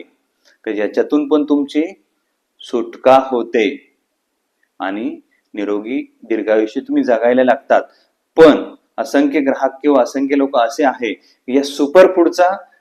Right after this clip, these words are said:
आहारामध्ये वापर करतात, डेली दोन ग्रॅम घेतात. मग जिमवाले असेल, ज्यांना पोलीस भरती किंवा तंदुरुस्त जगायचं आहे, निरोगी जगायचं आहे, असे असंख्य लोक जास्त प्रमाणात याचा वापर करतात. याचा कुठलाही साईड इफेक्ट नाही. पाण्यात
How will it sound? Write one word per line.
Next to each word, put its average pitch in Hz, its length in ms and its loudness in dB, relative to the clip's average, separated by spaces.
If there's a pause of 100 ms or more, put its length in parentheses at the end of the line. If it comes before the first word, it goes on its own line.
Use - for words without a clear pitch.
(140)
आहारामध्ये 135 560 0
वापर 127 360 0
करतात, 123 380 -2
डेली 117 300 -6
दोन 113 260 -8
ग्रॅम 107 200 -6
घेतात. 113 420 -6
मग 113 140 -14
जिमवाले 107 380 -10
असेल, 104 320 -10
ज्यांना 107 260 -10 (340)
पोलीस 107 240 -6
भरती 104 320 -8
किंवा 113 240 -4
तंदुरुस्त 110 420 -8
जगायचं 110 460 -4
आहे, 110 300 -4 (300)
निरोगी 120 300 -2
जगायचं 117 500 0
आहे, 120 300 2
असे 101 480 -6
असंख्य 139 520 0
लोक 123 440 0 (360)
जास्त 113 260 -6
प्रमाणात 117 440 -2
याचा 110 200 -6
वापर 95 380 -2
करतात. 123 460 2 (120)
याचा 113 220 -6
कुठलाही 123 540 0
साईड 139 260 0
इफेक्ट 135 300 -4
नाही. 120 260 -4 (460)
पाण्यात 110 340 0